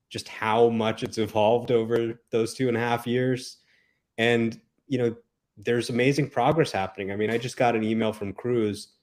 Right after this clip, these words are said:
that they're expanding their driverless service area. They're gonna be starting at nine P M now instead of ten P M. So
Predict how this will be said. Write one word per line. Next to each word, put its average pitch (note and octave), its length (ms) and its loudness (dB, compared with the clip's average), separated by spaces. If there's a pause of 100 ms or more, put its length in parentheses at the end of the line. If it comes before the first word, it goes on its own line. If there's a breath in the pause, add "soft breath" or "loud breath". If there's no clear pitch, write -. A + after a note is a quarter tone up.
(300)
that G#2+ 120 2
they're A#2+ 220 6
expanding A2 500 0
their G#2 160 2
driverless G2+ 500 0
service G2+ 400 -4
area. G2+ 460 0 (320 soft breath)
They're A#2 80 8
gonna A#2+ 160 4
be A2 80 2
starting A2 340 2
at F2 100 -4
nine G#2 320 -2
P A2 200 -2
M G#2+ 160 0
now G#2 240 -2
instead F#2+ 260 -8
of F2+ 100 -10
ten G2+ 260 -4
P G#2+ 180 -4
M. G#2+ 320 -4 (540)
So A2+ 580 4